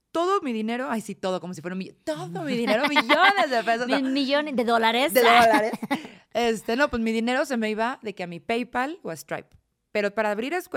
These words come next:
Speaker 1: estas cuentas, para los que no sepan, PayPal y Stripe son como, como carteras digitales, se podría decir.
Speaker 2: Ujú.
Speaker 1: Entonces, las personas te pueden pagar por ahí, pero para tener estas carteras digitales, las tienes que conectar con una cuenta de banco,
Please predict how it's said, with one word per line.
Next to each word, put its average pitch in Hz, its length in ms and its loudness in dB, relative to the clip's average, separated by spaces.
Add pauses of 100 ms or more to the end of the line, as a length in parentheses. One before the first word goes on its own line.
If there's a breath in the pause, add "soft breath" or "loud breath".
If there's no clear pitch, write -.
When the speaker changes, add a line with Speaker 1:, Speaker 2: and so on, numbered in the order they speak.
Speaker 1:
estas 247 240 -8
cuentas, 226 240 -6
para 208 140 -4
los 190 100 -8
que - 80 -10
no 208 80 -6
sepan, 190 300 -6
PayPal 202 320 -4
y 180 60 -4
Stripe 180 260 -8
son 196 160 -6
como, 180 420 -4 (600 soft breath)
como 185 200 -12
carteras 196 580 -6
digitales, 262 420 -8
se - 60 -20
podría 196 280 -6
decir. 208 260 -6
Speaker 2:
Ujú. 240 120 -8
Speaker 1:
Entonces, - 300 -10
las 233 120 -4
personas 240 320 -4
te 240 100 -8
pueden 226 220 -6
pagar 220 280 -4
por 240 120 -4
ahí, 233 180 -4
pero 214 240 -8
para 208 140 -4
tener 240 240 -4
estas 359 280 -8
carteras 233 540 -6
digitales, 190 500 -10 (280 soft breath)
las 214 120 -14
tienes 330 200 -8
que - 80 -8
conectar 202 320 -8
con 233 100 -6
una 208 180 -4
cuenta 196 280 -6
de 180 80 -4
banco, 175 320 -10